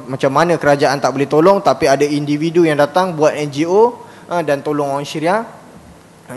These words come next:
jadi sebab itulah kita ditangkap, uh, disebabkan oleh, uh, ego kerajaan Jordan ini. Uh, dia tangkap kita dan benda ni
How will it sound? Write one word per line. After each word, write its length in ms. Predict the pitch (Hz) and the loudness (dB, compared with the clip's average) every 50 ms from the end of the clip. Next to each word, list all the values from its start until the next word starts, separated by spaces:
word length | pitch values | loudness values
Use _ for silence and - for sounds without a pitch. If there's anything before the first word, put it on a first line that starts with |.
| 127 120 | -10 -10
jadi 160 | 123 135 147 | -6 -6 -6
sebab 320 | 156 - 151 147 139 147 | -6 -2 -2 -2 -2 0
itulah 240 | 139 170 170 165 156 | 0 2 2 2 2
kita 240 | 151 151 131 147 143 | 2 0 -2 -2 -2
ditangkap, 720 | 139 127 135 131 139 139 - - 196 190 - - - - | -2 0 0 -2 -2 0 2 2 2 2 0 -4 -10 -10
uh, 80 | - 139 | -8 -8
disebabkan 560 | 139 135 127 - 139 143 139 131 135 151 147 | -8 -8 -10 -6 -4 -2 -2 -2 -2 -2 -2
oleh, 240 | 135 135 135 156 170 165 - - - - - - - - | -2 -2 -2 -4 -4 -6 -10 -18 -20 -20 -20 -20 -18 -12
uh, 160 | - 143 143 135 - | -8 -8 -8 -6 -6
ego 400 | 120 139 139 139 151 151 139 123 | -6 -8 -4 -2 0 0 0 -2
kerajaan 480 | 113 - 131 135 131 127 127 120 127 123 | -4 -4 -6 -4 -2 -2 -4 -4 -4 -4
Jordan 320 | 131 131 127 139 131 123 | -6 -4 -4 -4 -4 -4
ini. 160 | 127 147 180 214 - - - - - - - | -6 -6 -8 -8 -10 -14 -20 -20 -20 -20 -18
Uh, 160 | - 131 131 120 | -14 -12 -10 -10
dia 80 | 120 | -10
tangkap 480 | 113 - 117 123 120 - - 135 104 135 | -10 -10 -10 -12 -10 -8 -6 -8 -6 -8
kita 240 | 131 - 175 160 151 | -10 -8 -8 -6 -4
dan 240 | 143 139 135 143 143 - - - - - - - - - - - - - - | -4 -4 -4 -6 -10 -20 -20 -20 -20 -20 -20 -20 -20 -20 -20 -20 -20 -18 -16
benda 320 | - - 151 160 156 175 180 | -10 -8 -6 -4 -2 -2 -2
ni 100 | 196 | 0